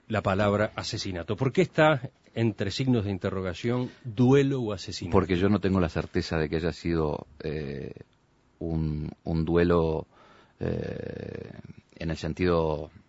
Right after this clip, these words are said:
Speaker 2: tradicional, y tampoco tengo la certeza de que haya sido un asesinato. Eh,
Speaker 1: Podríamos
Speaker 2: yo
Speaker 1: explicar esto un poco mejor.
Speaker 2: Claro.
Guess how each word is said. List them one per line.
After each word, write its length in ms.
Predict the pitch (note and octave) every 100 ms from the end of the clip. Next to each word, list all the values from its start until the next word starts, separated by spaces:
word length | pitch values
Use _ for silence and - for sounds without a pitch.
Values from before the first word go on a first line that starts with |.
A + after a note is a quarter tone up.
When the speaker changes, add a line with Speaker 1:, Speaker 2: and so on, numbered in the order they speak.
| _ _ _ - - - _ _ -
Speaker 2:
tradicional, 680 | F2+ F#2 F2 G2 F#2+ F#2+
y 60 | A#2
tampoco 300 | F2 D#2+ F2
tengo 160 | E2+ F2
la 60 |
certeza 360 | D#2 D#2+ D2+ D#2+
de 60 |
que 40 | D2+
haya 120 | D2
sido 280 | C#2+ D#2 D2+ D#2 -
un 100 | E2
asesinato. 600 | D#2 D2 D#2 C#2 - - - - - - - -
Eh, 720 | F2 E2 D#2+ D#2+ D2+ D2+ D2+ D2
Speaker 1:
Podríamos 320 | G#2+ - C3+
Speaker 2:
yo 60 | A2
Speaker 1:
explicar 340 | - G#2+ A#2
esto 160 | B2+ A2
un 60 |
poco 200 | G2 A2
mejor. 260 | G2 A#2 C3+
Speaker 2:
Claro. 200 | D#2 C#2+